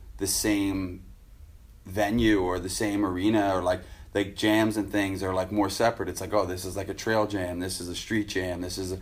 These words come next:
now it's even gotten to the point where, like, even, like, quote, park riders are, like, you know, it's kind of like the,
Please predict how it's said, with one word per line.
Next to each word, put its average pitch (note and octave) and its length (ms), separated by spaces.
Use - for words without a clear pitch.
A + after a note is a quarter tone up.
now A#2 260
it's B2 120
even G#2+ 160
gotten G#2 260
to F#2+ 60
the F#2 60
point G#2+ 280
where, G2 140
like, F#2+ 240
even, G#2 460
like, F#2+ 280
quote, A2 400
park C3 360
riders F#2+ 500
are, G2+ 240
like, F#2 300
you G#2+ 100
know, G2 160
it's G2 140
kind G#2 240
of G2 80
like G2 240
the, F#2+ 200